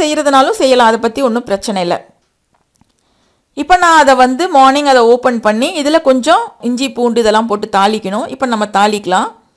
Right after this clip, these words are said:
ஒரு வடைச்சட்டியில ஒரு நாலு ஸ்பூன் அளவு எண்ணெய் ஊத்தணும். ஏற்கனவே அது ஒரு மாதிரி ஆயிலியா தான் இருக்கும், அதனால ரொம்ப அதிகமா எண்ணெய் தேவையில்ல. எண்ணெய் நல்லா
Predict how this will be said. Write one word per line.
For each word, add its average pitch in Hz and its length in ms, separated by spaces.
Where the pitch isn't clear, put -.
ஒரு 262 200
வடைச்சட்டியில 247 680
ஒரு 262 140
நாலு 262 340
ஸ்பூன் 277 320
அளவு 247 240
எண்ணெய் 240 280
ஊத்தணும். 233 360
ஏற்கனவே 277 460
அது 277 120
ஒரு 233 140
மாதிரி 262 160
ஆயிலியா 247 360
தான் 233 120
இருக்கும், 220 320
அதனால 233 260
ரொம்ப 233 120
அதிகமா 240 400
எண்ணெய் 208 240
தேவையில்ல. 190 300
எண்ணெய் 320 260
நல்லா 254 240